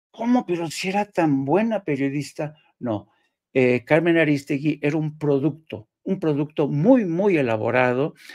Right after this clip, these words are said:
eh, eh, de la derecha conservadora, eh, que la utilizó y la sigue utilizando. Y por eso vemos hoy a Carmen Aristegui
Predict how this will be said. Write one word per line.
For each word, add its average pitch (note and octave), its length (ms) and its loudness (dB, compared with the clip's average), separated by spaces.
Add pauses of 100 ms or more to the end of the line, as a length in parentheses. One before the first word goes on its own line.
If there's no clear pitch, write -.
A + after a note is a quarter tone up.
(180)
eh, D3+ 360 0
eh, B2+ 340 -2 (200)
de B2+ 220 2
la B2 120 2
derecha D3+ 680 4
conservadora, D3 1200 2 (300)
eh, D#3 280 2
que D3 160 4
la B2+ 140 4
utilizó C3 600 0
y C#3+ 40 2
la C3 160 -2
sigue C#3+ 220 -2
utilizando. C3+ 760 -4
Y E3+ 120 0
por E3+ 200 4
eso G#3+ 200 0
vemos E3 520 -2
hoy B2+ 340 0
a G#2+ 120 -10
Carmen D#3 400 -2
Aristegui A#2+ 640 -8